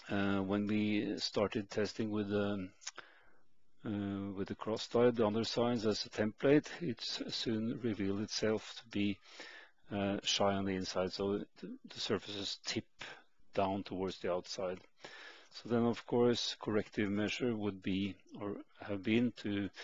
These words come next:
use step scraping, so harder towards the inside.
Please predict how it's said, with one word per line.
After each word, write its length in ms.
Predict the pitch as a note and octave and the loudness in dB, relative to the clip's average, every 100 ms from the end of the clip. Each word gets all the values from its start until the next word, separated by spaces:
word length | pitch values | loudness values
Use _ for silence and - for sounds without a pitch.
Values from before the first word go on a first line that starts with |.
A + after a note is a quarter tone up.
| - - | -16 -12
use 240 | A#2 G2+ - | -8 -6 -4
step 360 | - - G#2 - | -4 -2 -2 -4
scraping, 680 | - B2 A2+ - A#2+ A2+ | -4 -2 -2 -2 -4 -4
so 200 | - D3+ | -6 -8
harder 360 | - G2 G2+ G2 | 0 2 2 0
towards 420 | - G#2 F#2+ F2+ | -6 -2 -2 -2
the 120 | - F#2+ | -4 -4
inside. 460 | G#2+ - A2 G#2 | -2 -4 -4 -6